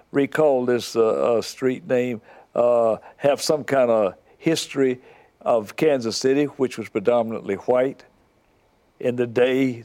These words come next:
that the street was named. All the folks you talked about who named that street are white, and they're gone.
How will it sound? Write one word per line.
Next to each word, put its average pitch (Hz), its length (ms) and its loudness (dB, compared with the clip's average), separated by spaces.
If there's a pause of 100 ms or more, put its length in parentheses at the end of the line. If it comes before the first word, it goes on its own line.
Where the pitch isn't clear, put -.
that 110 160 -6
the 110 100 -10
street - 380 -4
was 110 160 -10
named. 131 540 -2 (320)
All 170 280 4
the 135 60 -4
folks - 320 -2
you 160 80 0
talked 156 280 0
about 135 220 0
who 131 100 -2
named 165 340 -2
that 160 140 0
street - 360 -4 (540)
are 113 100 0
white, 113 380 0 (460)
and 123 200 2
they're 120 140 2
gone. 110 560 -2